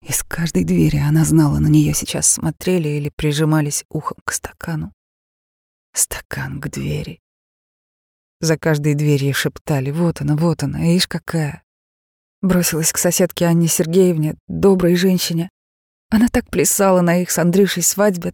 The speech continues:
так радовалась. Они вместе переехали в эту квартиру из барака. Ганя ей помогала всегда. Ходила в магазин, приносила сердечное, иногда просила посидеть с Владиком. Тот ее даже бабулей звал.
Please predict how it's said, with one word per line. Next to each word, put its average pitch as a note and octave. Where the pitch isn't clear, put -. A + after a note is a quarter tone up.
так B3+
радовалась. F3+
Они G#3
вместе G#3
переехали F#3
в D#3+
эту -
квартиру F#3
из E3
барака. F3
Ганя A#3
ей G#3
помогала F3+
всегда. F3
Ходила F3+
в E3+
магазин, E3+
приносила E3+
сердечное, F#3
иногда A3
просила G3+
посидеть G3+
с -
Владиком. G3+
Тот -
ее A3+
даже A#3
бабулей G#3+
звал. E3+